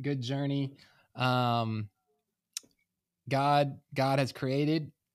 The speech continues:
everything. He's created it good. Uh, he placed mankind in a garden, and, uh, mankind rebelled. And as a result, God's judgment was cast down upon them.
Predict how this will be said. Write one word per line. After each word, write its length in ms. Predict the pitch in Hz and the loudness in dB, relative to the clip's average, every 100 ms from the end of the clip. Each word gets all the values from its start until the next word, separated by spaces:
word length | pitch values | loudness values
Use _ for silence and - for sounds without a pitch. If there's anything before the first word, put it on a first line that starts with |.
| - | -4
everything. 480 | 139 147 143 151 | -2 0 -2 -2
He's 160 | 151 123 | -2 -4
created 300 | - 131 127 | -2 -2 -2
it 100 | 110 | -2
good. 400 | 127 131 135 135 _ _ _ _ - | -2 0 -2 -4 _ _ _ _ -10
Uh, 320 | 117 110 107 | -4 -2 -2
he 120 | 110 117 | -4 -6
placed 460 | - 131 127 - | -4 -2 -2 -2
mankind 680 | 127 123 117 127 127 127 127 | -4 -4 -4 -4 -2 -2 -4
in 120 | 113 | -4
a 40 | 113 | -4
garden, 520 | 123 131 135 135 135 _ - - - _ _ | -2 0 0 -2 -4 _ -20 -20 -20 _ _
and, 580 | 120 110 110 110 107 107 - - _ _ _ - | -6 -4 -2 -4 -4 -6 -8 -12 _ _ _ -12
uh, 140 | 107 | -10
mankind 800 | 110 120 123 - 123 120 120 113 113 | -6 -6 -8 -6 -8 -6 -8 -10 -10
rebelled. 600 | 113 104 123 202 202 - _ _ _ _ - | -10 -4 0 0 -2 -14 _ _ _ _ -10
And 400 | 117 107 104 104 | -8 -6 -6 -8
as 160 | 117 113 | -8 -6
a 60 | |
result, 640 | 113 107 131 151 160 - - | -6 -4 0 0 0 -8 -12
God's 320 | 127 117 110 - | -8 -6 -8 -6
judgment 520 | 135 139 127 143 131 | -4 -4 -2 -4 -4
was 200 | 120 - | -10 -10
cast 360 | 139 123 - | -8 -8 -8
down 200 | - 113 | -8 -8
upon 400 | 110 - 143 143 | -10 -8 -4 -2
them. 320 | 135 143 147 | 0 0 -2